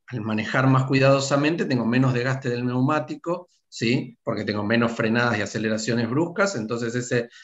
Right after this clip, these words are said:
ese cambio de neumáticos recapado, esa rotación de insumos se reduce también, y por ende el gasto. Eh, tengo, bueno, cuestiones, digamos, de, de, de ventajas desde el lado ecológico, ya las mencionamos, pero hay muchas, ¿no?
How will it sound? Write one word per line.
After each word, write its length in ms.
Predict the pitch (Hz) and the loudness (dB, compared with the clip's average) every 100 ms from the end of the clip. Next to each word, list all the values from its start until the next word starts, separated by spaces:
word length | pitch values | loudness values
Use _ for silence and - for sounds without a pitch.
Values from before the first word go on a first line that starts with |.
| - | -14
ese 180 | - 127 | -8 -2
cambio 300 | 147 151 143 | 2 4 6
de 60 | 135 | 6
neumáticos 600 | 131 151 156 139 131 120 | 6 6 4 2 0 -2
recapado, 720 | 113 110 110 - 151 139 123 | -2 -2 -2 0 2 4 2
esa 200 | 110 113 | 0 -4
rotación 480 | 117 117 117 135 135 | -4 -4 -2 2 4
de 60 | |
insumos 440 | 127 127 151 170 165 | 4 2 0 -2 -4
se 80 | 110 | -4
reduce 580 | 110 127 151 139 120 | -2 0 0 -2 -4
también, 560 | 113 123 147 165 233 247 _ | -2 0 0 0 -2 -8 _
y 100 | - _ | -20 _
por 160 | 107 107 | -4 -2
ende 180 | 107 | -2
el 80 | 107 | 0
gasto. 460 | 127 147 135 156 160 - - - - - | 2 0 -2 -6 -8 -12 -20 -20 -18 -6
Eh, 520 | 107 104 101 104 - | -2 0 0 -2 -4
tengo, 840 | 143 147 143 131 120 113 110 110 _ _ _ _ _ _ _ _ | 2 4 6 4 4 2 0 -6 _ _ _ _ _ _ _ _
bueno, 320 | 131 113 - - | -6 -6 -6 -6
cuestiones, 640 | 135 - 135 127 123 - | -2 2 4 4 2 -2
digamos, 360 | 120 127 127 117 | 2 4 4 4
de, 160 | 113 | 2
de, 180 | 113 110 | 0 -2
de 280 | 107 107 131 | -4 -8 -6
ventajas 560 | 123 117 117 156 156 123 | -2 2 2 0 2 2
desde 140 | 113 | 2
el 80 | 123 | 4
lado 180 | 135 135 | 6 4
ecológico, 640 | 113 123 139 143 135 123 | 4 2 2 0 -4 -4
ya 200 | 117 117 | -2 -2
las 160 | 113 110 | -2 -2
mencionamos, 600 | 113 113 120 190 180 127 | -6 -6 -2 0 0 -2
pero 180 | 107 101 | -6 -8
hay 100 | 104 | -2
muchas, 400 | 165 180 - 107 | 0 0 -2 -2
¿no? 340 | 190 160 117 | 0 0 -2